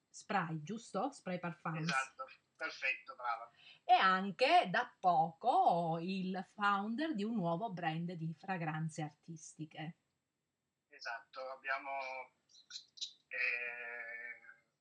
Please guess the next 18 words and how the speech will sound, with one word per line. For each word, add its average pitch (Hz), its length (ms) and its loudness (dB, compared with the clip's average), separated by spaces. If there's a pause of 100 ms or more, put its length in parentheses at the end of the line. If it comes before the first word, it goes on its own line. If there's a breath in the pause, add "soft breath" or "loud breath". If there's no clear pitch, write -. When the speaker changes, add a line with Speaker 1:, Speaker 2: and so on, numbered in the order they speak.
(280)
Speaker 2:
creato 143 480 2
questo - 360 -20
nuovo, 139 580 -12
questo 131 240 -14
nuovo 139 160 -14
marchio - 680 -4
italiano, 151 920 -2 (100)
è - 160 -20
uscito - 640 -12 (720 soft breath)
a 127 120 -2
novembre 131 540 -2
del 120 160 -12 (320)
duemilaventi, - 840 -6
abbiamo - 440 -8 (260)
creato 143 380 -2
una 135 160 -6
collaborazione 139 840 -8
con 120 260 -14